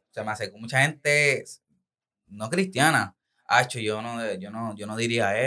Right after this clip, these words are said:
eso, eso para mí es una falta de respeto". Las cosas como son, ¿me entiendes lo que te digo? Las cosas como son.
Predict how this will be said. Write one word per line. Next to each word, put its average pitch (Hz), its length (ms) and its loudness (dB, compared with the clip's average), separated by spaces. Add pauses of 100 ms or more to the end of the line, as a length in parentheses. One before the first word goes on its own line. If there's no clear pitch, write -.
eso, 127 200 -4
eso 104 180 -16
para 107 120 -12
mí 113 60 -18
es 113 60 -10
una 113 80 -12
falta 107 240 -16
de 107 80 -12
respeto". 113 640 -8 (340)
Las - 140 -20
cosas 95 300 -6
como 113 280 -10
son, 120 320 -12 (480)
¿me 95 80 -20
entiendes 120 320 -14
lo 127 80 -8
que 127 80 -6
te 117 60 -6
digo? 107 220 -6 (520)
Las 95 140 -12
cosas 104 220 -20
como 120 280 -10
son. 135 460 -4